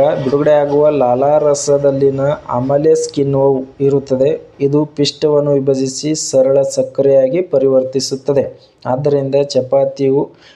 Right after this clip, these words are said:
ನಿಧಾನವಾಗಿ ಜಗಿದು ತಿಂದಾಗ ಸಿಹಿಯಾಗಿರುತ್ತದೆ. ಸಸ್ಯಾಹಾರಿಗಳ ಸಣ್ಣ ಕರಳು ಮಾಂಸಾಹಾರಿಗಳ ಸಣ್ಣ ಕರಳಿಗಿಂತ ಹೇಗೆ ಭಿನ್ನವಾಗಿದೆ?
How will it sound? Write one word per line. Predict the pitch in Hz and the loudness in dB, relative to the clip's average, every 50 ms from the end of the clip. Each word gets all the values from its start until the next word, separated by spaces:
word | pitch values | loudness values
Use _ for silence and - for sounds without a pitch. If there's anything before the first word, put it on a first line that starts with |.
| _ _ - | _ _ -6
ನಿಧಾನವಾಗಿ | 127 127 127 135 143 151 147 147 147 143 143 139 135 143 151 | -4 -4 -2 -2 -2 -2 -2 0 0 0 0 0 0 -2 -4
ಜಗಿದು | 147 139 135 131 123 135 139 135 139 135 | -4 -2 -4 -4 -2 -2 -2 -2 -2 -6
ತಿಂದಾಗ | 135 - 135 131 131 127 127 127 127 127 160 | -4 -4 -4 -2 0 0 0 0 0 0 -2
ಸಿಹಿಯಾಗಿರುತ್ತದೆ. | 170 - - 135 127 127 131 131 131 127 127 135 127 135 131 131 - 135 131 104 - - - _ _ _ _ _ _ _ _ _ _ _ _ - - - - - - - _ _ _ _ _ _ _ _ _ _ _ _ | -2 -2 -4 -6 -4 0 2 2 2 2 0 0 -2 -2 -2 -4 -2 0 0 0 0 -2 -8 _ _ _ _ _ _ _ _ _ _ _ _ -20 -20 -20 -20 -20 -20 -20 _ _ _ _ _ _ _ _ _ _ _ _
ಸಸ್ಯಾಹಾರಿಗಳ | - - - - - - 147 147 147 - - 175 170 165 160 156 151 147 147 151 156 165 - - - - _ _ _ _ _ _ _ _ _ - 139 135 135 135 139 147 | -12 -10 -8 -6 -2 -2 -2 -2 -2 -2 -2 -2 -2 0 -2 -2 -2 0 0 0 0 0 -2 -6 -10 -18 _ _ _ _ _ _ _ _ _ -4 0 0 2 2 2 0
ಸಣ್ಣ | 147 - - 131 135 143 147 147 | -2 -2 -4 -4 -2 -2 -2 -2
ಕರಳು | 147 - 143 143 139 143 147 151 | -2 -2 0 0 2 0 0 0
ಮಾಂಸಾಹಾರಿಗಳ | 139 127 127 139 147 143 - 160 147 151 143 139 135 143 143 139 139 139 139 139 | 0 0 0 0 -2 -2 -4 -4 -4 -2 -2 0 0 0 2 2 2 2 0 0
ಸಣ್ಣ | 139 - 135 127 135 139 147 143 | -2 -2 -2 -2 -2 -2 -2 -2
ಕರಳಿಗಿಂತ | 143 - 139 135 135 135 131 135 139 131 131 127 - 143 143 151 156 - - - - - | -2 0 0 0 2 0 0 0 -2 -2 -2 -2 -2 -2 -2 0 -2 -4 -10 -16 -20 -8
ಹೇಗೆ | - 143 135 135 135 151 | -2 0 0 0 0 0
ಭಿನ್ನವಾಗಿದೆ? | 151 143 139 135 131 131 131 131 127 127 127 131 135 131 123 - - - - _ | -2 -2 -4 -4 -2 0 2 2 2 2 2 0 0 -2 -2 -4 -6 -10 -18 _